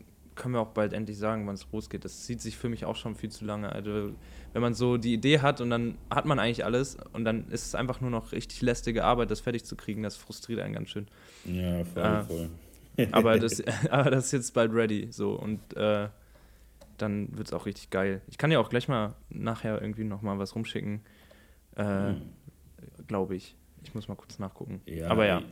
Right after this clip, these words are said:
Speaker 2: e-, easy.
Speaker 1: grundsätzlich
Speaker 2: Ich wei-, ich verbinde da immer so ein Unsch-, ähm, so, ähm, äh, ungehalten, ungeduldig ist das richtige Wort.
Speaker 1: Ja,
Speaker 2: So,
Speaker 1: genau.
Speaker 2: so. Aber ey, das ist halt voll normal, dass, dass sich halt so Projekte dann immer ziehen und eigentlich will man sofort irgendwie so einen Output haben.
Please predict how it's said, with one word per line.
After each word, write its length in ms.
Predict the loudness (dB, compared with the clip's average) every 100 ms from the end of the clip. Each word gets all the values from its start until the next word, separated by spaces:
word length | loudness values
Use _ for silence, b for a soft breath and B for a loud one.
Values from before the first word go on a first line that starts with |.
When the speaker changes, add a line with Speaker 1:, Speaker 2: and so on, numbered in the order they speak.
| -12
Speaker 2:
e-, 60 | -6
easy. 240 | -4 -2
Speaker 1:
grundsätzlich 600 | 2 4 4 4 4 2
Speaker 2:
Ich 40 | 0
wei-, 40 |
ich 80 | -4
verbinde 420 | -4 0 2 4
da 80 | 4
immer 260 | 2 2 2
so 100 | 0
ein 80 | 0
Unsch-, 300 | 0 0 -2 -10 -10 -6
ähm, 600 | -2 -2 -2 -4 -4 -4
so, 420 | 0 2 2 -2
ähm, 440 | -2 0 0 -2 -6 B B B B B B B _ -10
äh, 180 | -8 -4
ungehalten, 720 | 0 2 2 0 -4 -6 -2
ungeduldig 680 | 0 2 2 2 0 0 -6
ist 160 | -8 -8
das 180 | -8
richtige 400 | -8 -8 -6 -4
Wort. 220 | -4 -6 -8 -16 -8 6
Speaker 1:
Ja, 240 | 8 10
Speaker 2:
So, 60 | 8
Speaker 1:
genau. 460 | 6 6 6 4
Speaker 2:
so. 80 | 0 -6 -12 -18 -20 -6
Aber 340 | 0 4 4
ey, 220 | 6 6
das 160 | 4 2
ist 60 | 4
halt 340 | 4 4 0
voll 320 | -2 4 4
normal, 420 | 6 4 4 4 4
dass, 360 | 2 0 -6
dass 200 | -4 -2
sich 200 | -4 -4
halt 200 | -2 -2
so 120 | 0 -4
Projekte 520 | 0 0 0 0 -2
dann 160 | 0
immer 240 | 0 0 -2
ziehen 320 | -2 2 2
und 140 | 2 2
eigentlich 320 | 0 -2 -2
will 160 | 2 2
man 200 | 2 0
sofort 520 | -4 -4 -2 -2 -2
irgendwie 300 | -2 -2 -2
so 80 | -2
einen 100 | -4
Output 580 | -4 -4 -4 -2 -2 0
haben. 320 | 0 0